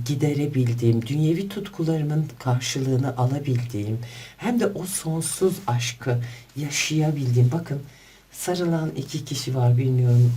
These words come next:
görebiliyor musunuz? Yansıma yapmıyordur inşallah. Yani tutkulu, e, o dünyevi tutkularımı da,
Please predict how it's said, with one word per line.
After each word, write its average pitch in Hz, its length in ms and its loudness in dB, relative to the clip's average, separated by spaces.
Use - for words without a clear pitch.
görebiliyor 123 520 4
musunuz? 120 400 4
Yansıma 123 480 4
yapmıyordur 120 520 2
inşallah. 120 640 0
Yani 165 280 0
tutkulu, 156 840 -2
e, 135 180 0
o 127 140 -4
dünyevi 151 760 2
tutkularımı 135 800 -2
da, 117 220 4